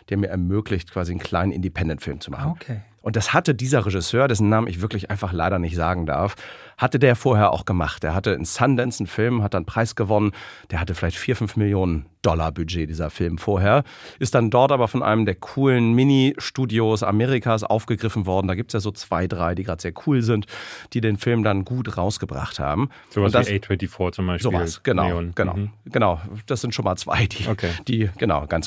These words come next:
Speaker 1: cool sind. Und der meinte, „Mensch, dann kriegt man sowas angeboten, so ein Franchise, und ist jetzt vielleicht auch nicht uneingeschränkt Fan dieses Franchises,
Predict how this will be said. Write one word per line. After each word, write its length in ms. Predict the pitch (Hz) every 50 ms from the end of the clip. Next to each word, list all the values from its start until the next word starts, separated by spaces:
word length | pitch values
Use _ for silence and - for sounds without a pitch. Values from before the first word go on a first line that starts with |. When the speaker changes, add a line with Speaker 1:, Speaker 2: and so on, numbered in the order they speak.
| - -
Speaker 1:
cool 120 | 78 71 71
sind. 240 | 67 71 - -
Und 240 | - - 98 95 78 - - - - - - - - - - _ _ _ _ - -
der 100 | 92 92
meinte, 280 | 90 90 104 107 113
„Mensch, 360 | 95 110 120 82 - - - - - _ -
dann 280 | - 87 90 98 -
kriegt 320 | - - 175 180 - _ -
man 100 | 143 135
sowas 280 | 127 120 113 127 135
angeboten, 640 | - - 98 92 80 80 76 78 73 - - - 80
so 140 | 82 85 107
ein 80 | 120 120
Franchise, 800 | - - 95 82 78 73 - - 67 62 62 62 71 - - -
und 200 | - 113 120 110
ist 220 | - - 175 - -
jetzt 160 | 160 139 -
vielleicht 240 | - 139 131 127 -
auch 140 | 127 127 123
nicht 200 | 160 160 - - _
uneingeschränkt 880 | - 160 139 135 - 117 120 117 120 113 - - - 101 101 101 - - -
Fan 580 | - - - - - 104 101 95 90 87 80
dieses 340 | 71 80 76 71 73 80 -
Franchises, 1040 | - - - 71 71 76 71 - - - 69 73 78 78 98 135 147 - - -